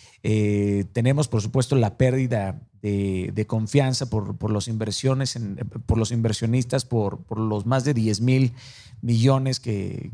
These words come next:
que se han escapado en, en Pemex, la corrupción que venimos cargando, por supuesto, de los, de los gobiernos anteriores. Y tenemos, eh, hace unos días, el presidente dio una conferencia de prensa con el avión,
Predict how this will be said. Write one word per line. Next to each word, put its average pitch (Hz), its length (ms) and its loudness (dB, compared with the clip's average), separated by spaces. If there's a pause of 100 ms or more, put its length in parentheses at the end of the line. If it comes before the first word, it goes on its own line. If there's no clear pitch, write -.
que - 80 -8
se 127 120 -4
han 123 80 2
escapado 123 600 2
en, 104 340 -2
en 110 140 -4
Pemex, 120 480 0
la 117 140 0
corrupción 123 560 0
que 135 140 -2
venimos 113 360 -2
cargando, 117 520 0
por 104 140 -4
supuesto, 110 580 -2 (480)
de 113 160 0
los, 110 440 0
de 123 100 0
los 113 140 2
gobiernos 127 460 2
anteriores. 139 760 0 (400)
Y 156 80 -4
tenemos, 123 600 -2 (240)
eh, 113 680 2
hace 123 520 2
unos 135 280 2
días, 127 460 0
el 107 100 -4
presidente 120 580 0
dio 117 180 2
una 120 240 0
conferencia 110 520 -2
de 104 100 2
prensa 110 380 0
con 107 180 -2
el 98 140 0
avión, 117 560 2